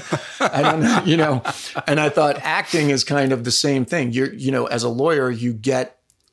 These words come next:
behind your client and defend their point of view to the world, but you have to do it through the prism of the legal system. As an actor,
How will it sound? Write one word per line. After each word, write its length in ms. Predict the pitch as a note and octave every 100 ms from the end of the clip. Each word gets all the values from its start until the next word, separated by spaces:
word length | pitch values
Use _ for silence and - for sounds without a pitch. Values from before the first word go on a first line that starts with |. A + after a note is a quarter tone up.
| A#2+
behind 640 | A2+ B2+ - C3+ B2+ B2
your 100 | A#2+
client 640 | A#2 - D3 C3 G#2+ G2+ - _ _
and 180 | - A#2+
defend 460 | A2+ - - C3 C3
their 140 | A#2+
point 280 | A#2+ B2 A#2
of 80 | G#2+
view 300 | A2 A2 G#2+
to 140 | -
the 100 | A2+
world, 320 | A2 A#2 G#2
but 120 | A2 B2+
you 80 |
have 180 | A2+ C3+
to 80 | A#2+
do 140 | A#2+
it 120 | A#2 -
through 200 | B2+ A2+
the 80 |
prism 500 | G#2+ - B2 A#2 A2 -
of 340 | A#2 G#2 A2
the 60 | A#2
legal 320 | A#2 B2 A2
system. 460 | - A2+ - - - - - -
As 160 | G#2+
an 80 | A#2+
actor, 600 | - E3 F#3+ A#2+ B2 B2